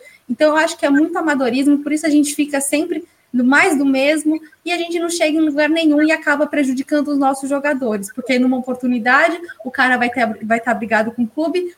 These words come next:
o empresário vai tá do lado dele, e na primeira proposta da Europa, o cara vai pra lá, e a gente perde jogadores muito cedo aqui. Então, acho que a gente não faz nada pra mudar isso, e a seleção nunca vai parar de convocar jogador bom,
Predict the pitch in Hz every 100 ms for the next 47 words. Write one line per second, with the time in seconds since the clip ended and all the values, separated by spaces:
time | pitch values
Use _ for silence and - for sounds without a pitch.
0 | - 269 277 254 240 233 226 247 247 226
1 | 254 254 254 302 339 370 381 381 359 349
2 | 370 381 370 330 330 294 311 302 311 311
3 | - 330 330 330 330 370 359 311 320 302
4 | 302 302 294 302 277 285 285 277 277 285
5 | 269 294 311 - 302 285 330 277 262 -
6 | _ _ _ 285 302 311 - 285 294 302
7 | 311 - 254 285 294 302 339 285 247 220
8 | 226 226 226 214 214 226 285 302 330 330
9 | - _ _ - 262 262 - _ 262 269
10 | 254 - 269 277 285 262 277 339 320 339
11 | 240 254 - 269 240 247 226 233 214 220
12 | 202 220 220 202 208 233